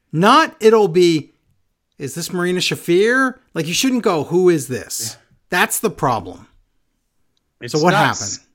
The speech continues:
Speaker 2: it's not Scatman Singh. It's, like, Satman Singh,
Speaker 1: It's
Speaker 2: right?
Speaker 1: Satnam, like platinum.
Speaker 2: Okay. Satnam Singh.
Speaker 1: Satnam Singh.
Speaker 2: He's giant, tall basketball guy. He even does the basketball crush on the
Speaker 1: Have
Speaker 2: head.
Speaker 1: you ever seen the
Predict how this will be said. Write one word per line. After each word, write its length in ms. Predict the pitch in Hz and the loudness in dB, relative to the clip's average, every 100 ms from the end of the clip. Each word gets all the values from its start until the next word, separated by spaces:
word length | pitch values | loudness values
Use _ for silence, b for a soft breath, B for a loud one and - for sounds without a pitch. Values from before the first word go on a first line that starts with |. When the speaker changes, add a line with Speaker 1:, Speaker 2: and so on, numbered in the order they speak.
| - | -18
Speaker 2:
it's 180 | 123 | -12
not 200 | 190 - | -6 -8
Scatman 840 | - - - 139 147 113 98 90 87 | -8 -10 -8 -6 -6 -8 -14 -14 -14
Singh. 300 | - 87 87 | -16 -16 -16
It's, 120 | - | -18
like, 140 | 90 | -20
Satman 720 | - - 127 117 117 90 78 73 | -16 -12 -8 -8 -10 -20 -20 -18
Singh, 200 | - 69 | -18 -10
Speaker 1:
It's 280 | 78 92 - | -6 -4 -2
Speaker 2:
right? 180 | 247 233 | -2 -4
Speaker 1:
Satnam, 240 | 139 131 120 | -4 -6 -6
like 180 | 120 | -8
platinum. 520 | - 196 160 123 101 - _ _ _ | -6 -4 -4 -10 -14 -16 _ _ _
Speaker 2:
Okay. 240 | 95 - - | -20 -20 -20
Satnam 960 | - - 180 165 127 _ 98 92 82 80 | -20 -8 -4 -2 -4 _ -20 -18 -20 -20
Singh. 400 | - 71 69 - _ - | -20 -20 -20 -20 _ -14
Speaker 1:
Satnam 720 | - 180 180 180 196 190 180 | -4 0 0 0 -2 0 -2
Singh. 480 | - 147 117 104 - _ _ - | -4 -4 -4 -10 -20 _ _ -20
Speaker 2:
He's 420 | - 190 - - _ - | -14 -10 -10 -12 _ -16
giant, 520 | - 160 185 190 - _ - | -12 -6 -6 -6 -10 _ -16
tall 280 | 175 170 156 | -8 -6 -6
basketball 720 | 151 156 170 - 123 117 113 | -6 -4 -6 -8 -8 -6 -6
guy. 140 | 113 - | -8 -14
He 140 | 196 | -18
even 360 | 190 214 220 190 | -10 -8 -6 -4
does 260 | 190 180 | -4 -4
the 100 | 147 | -8
basketball 680 | 117 123 131 147 165 135 131 | -8 -6 -6 -8 -12 -10 -12
crush 340 | - 135 123 | -8 -8 -8
on 120 | 123 113 | -10 -10
the 100 | 98 | -6
Speaker 1:
Have 140 | 180 | -4
Speaker 2:
head. 100 | 202 | 0
Speaker 1:
you 140 | 233 | 2
ever 100 | 240 247 | 2 0
seen 520 | - 214 214 208 - | -2 -2 -2 -4 -8
the 460 | 143 147 147 143 | -4 -4 -2 -6